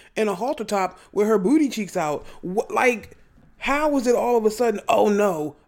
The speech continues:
I don't like that"? Well, <laughs> you approached me when I was wearing it, so now all of a sudden it's a problem, but it's 'cause you're controlling and you're being abusive. Now, I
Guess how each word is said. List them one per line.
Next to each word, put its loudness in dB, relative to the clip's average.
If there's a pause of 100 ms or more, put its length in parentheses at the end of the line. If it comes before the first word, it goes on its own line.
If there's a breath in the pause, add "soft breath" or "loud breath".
I 2
don't 2
like 0
that"? -6
Well, 0 (100)
<laughs> -10
you -4
approached -2
me 0
when 0
I 0
was 0
wearing -2
it, -10
so -10
now -2
all -4
of -4
a -6
sudden -2
it's -4
a -2
problem, -4 (220 loud breath)
but -6
it's -6
'cause -4
you're -12
controlling -2 (160 loud breath)
and -2
you're 2
being -2
abusive. -6 (300)
Now, -6 (140)
I -8